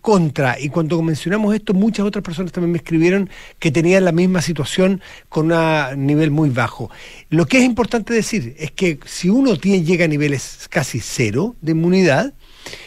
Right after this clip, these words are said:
eh, que a ti te ponen el refuerzo, el refuerzo no, no, no es como tú tienes una deuda de mil pesos y tú pagas esa deu-, o tenías mil pesos en tu cuenta corriente, te los gastaste y quedaste en cero.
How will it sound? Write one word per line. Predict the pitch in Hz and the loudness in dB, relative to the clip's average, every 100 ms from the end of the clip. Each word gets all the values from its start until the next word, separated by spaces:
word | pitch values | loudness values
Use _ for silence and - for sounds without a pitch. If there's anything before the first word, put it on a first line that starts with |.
| - - | -16 -4
eh, | 139 135 127 127 123 123 135 | 0 0 0 -2 -2 -6 -6
que | 139 | 0
a | 139 | 2
ti | 226 | 4
te | 226 | 2
ponen | 196 208 | 2 2
el | 214 | 2
refuerzo, | 175 135 226 190 - - 156 - - - - | 0 0 0 0 0 -4 -4 -6 -16 -20 -8
el | - 160 | -2 2
refuerzo | 170 - 240 220 - 220 | 2 2 2 2 0 2
no, | 202 233 | 2 0
no, | 190 196 220 - | 0 0 0 0
no | 190 | 0
es | 214 | 0
como | - 262 - | 0 -2 0
tú | 226 | -2
tienes | 220 214 208 185 | 0 0 0 0
una | 202 185 | 2 2
deuda | 190 233 165 143 175 180 | 4 4 4 4 2 2
de | 151 | 0
mil | 151 202 | 2 2
pesos | - 240 - 160 170 - | 2 0 0 -2 -4 -6
y | 175 | -8
tú | 135 196 | -4 -4
pagas | 156 247 233 175 | 0 0 0 -2
esa | 196 180 165 | -4 -2 0
deu-, | 180 185 | 0 0
o | 156 160 143 | 0 -2 0
tenías | 160 220 254 185 | 0 2 4 4
mil | 202 208 | 2 0
pesos | 196 196 | -2 -4
en | 180 | -2
tu | |
cuenta | 185 180 190 | -2 0 0
corriente, | 180 190 156 | 0 0 0
te | 151 | -2
los | 143 | -2
gastaste | 135 - 208 - 226 | -4 -2 -2 0 -2
y | |
quedaste | 180 165 - | -2 -2 -2
en | 165 | -4
cero. | - 220 131 | 0 0 0